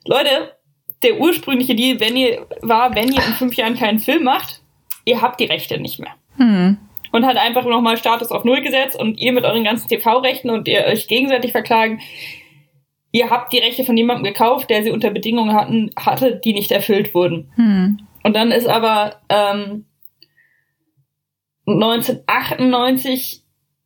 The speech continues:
Speaker 1: war Marvel ganz nah, oder war, glaube ich, pleite.
Speaker 2: Genau, die
Speaker 1: Ähm,
Speaker 2: waren pleite und mussten ganz viele Rechte oder, also Lizenzen dann auch verkaufen.
Speaker 1: Genau, und hat sich dann mit Viac-, hat Viacom und, ähm,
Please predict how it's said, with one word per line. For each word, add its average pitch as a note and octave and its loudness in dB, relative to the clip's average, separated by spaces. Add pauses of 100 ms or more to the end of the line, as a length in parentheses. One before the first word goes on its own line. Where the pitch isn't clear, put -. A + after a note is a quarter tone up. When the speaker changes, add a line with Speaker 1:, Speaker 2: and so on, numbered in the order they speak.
Speaker 1:
war G3+ 4
Marvel G3+ 0 (840)
ganz D4 -2
nah, E4 0 (240)
oder A#3 2
war, G#3+ 0
glaube F#4 0
ich, F4+ -6
pleite. F4+ 0 (500)
Speaker 2:
Genau, A3 2
die G3+ 4
Speaker 1:
Ähm, F#3+ 2
Speaker 2:
waren G3 2
pleite G3 2
und G#3+ 4
mussten G3+ 0
ganz F#3+ 0
viele F#3+ 0
Rechte F3+ 0
oder, F3+ 2
also F3 2
Lizenzen F#3 0
dann E3 0
auch E3 0
verkaufen. F#3 0 (500)
Speaker 1:
Genau, A#3+ 0
und A3+ 0
hat C4 2
sich C4 -4
dann A#3 2
mit A3 0
Viac-, C4+ -2
hat A3+ 0
Viacom C4 0
und, A3+ 0 (120)
ähm, G#3+ 0